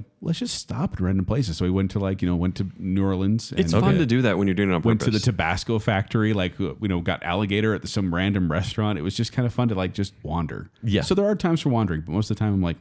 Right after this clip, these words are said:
Speaker 1: "Let's make good time."
Speaker 2: How do you guys stay awake when you're pulling these all-nighters?
Speaker 3: I'm always awake at night anyways. Like, for me, it's caffeine, and
Speaker 2: Mm-hmm.
Speaker 3: I like night driving, and so I'm just, I'm good to go.
Speaker 2: Yeah?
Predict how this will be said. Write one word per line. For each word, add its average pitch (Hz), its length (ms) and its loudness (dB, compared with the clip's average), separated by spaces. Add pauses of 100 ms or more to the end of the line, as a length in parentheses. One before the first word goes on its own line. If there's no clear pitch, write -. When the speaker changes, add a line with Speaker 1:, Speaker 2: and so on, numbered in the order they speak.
Speaker 1:
"Let's - 120 -14
make 82 200 -4
good 143 160 -8
time." 101 180 -8
Speaker 2:
How 139 140 0
do 156 80 4
you 160 60 2
guys 120 200 2
stay 107 240 0
awake 87 460 0
when 85 120 0
you're 87 80 0
pulling 85 280 0
these 82 160 0
all-nighters? 80 480 -4 (720)
Speaker 3:
I'm 165 240 4
always 120 260 4
awake 110 180 4
at - 80 2
night 92 180 4
anyways. 101 600 2
Like, 98 260 2
for 113 140 2
me, 98 160 6
it's 87 120 0
caffeine, 82 580 0
and 80 320 0
Speaker 2:
Mm-hmm. 85 140 -2
Speaker 3:
I 98 40 2
like 87 280 0
night 87 180 0
driving, 98 360 2
and 92 120 -6
so 85 160 2
I'm 80 120 0
just, - 200 -10
I'm 87 100 0
good 82 140 -2
to 76 80 -4
go. 76 240 -2 (420)
Speaker 2:
Yeah? 95 240 0